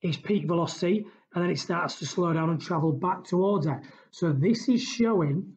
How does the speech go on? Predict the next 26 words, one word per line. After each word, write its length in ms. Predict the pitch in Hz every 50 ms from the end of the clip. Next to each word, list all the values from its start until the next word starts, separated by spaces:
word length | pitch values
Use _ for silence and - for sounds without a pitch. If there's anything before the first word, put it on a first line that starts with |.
| _ -
a 60 | 170
ball 320 | 139 127 190 180 170 170
travelling 520 | - - - 202 170 160 147 156 151 143 143
in 160 | 143 135 135
one 280 | 139 165 208 214 208 196
direction, 800 | 190 160 147 143 139 135 - - - - 151 156 196 202 - - - _ _ _ _ _ _ -
and 140 | 151 151
this 160 | 160 - - -
is 100 | 156 -
showing 340 | - - 180 156 160 156
a 40 | 156
ball 540 | 131 131 160 151 151 151 156 156 156 151 - - _ _ _ _ -
travelling 560 | - - 165 147 143 135 139 139 139 147 143
in 120 | 147 165
another 260 | 180 190 220 226 247
direction. 560 | 170 196 180 160 151 151 123 - - 135 - - - _ _ _
It 180 | - 190 190 -
could 160 | 240 220 165
be 80 | 185
two 220 | - - 233 185 131
football 400 | - 247 202 180 196 175 156 -
players 260 | - 156 156 160 -
passing 420 | - - 220 - - - 208 165 139
to 100 | - 170
each 180 | 151 143 -
other. 300 | 160 147 135 131 120 -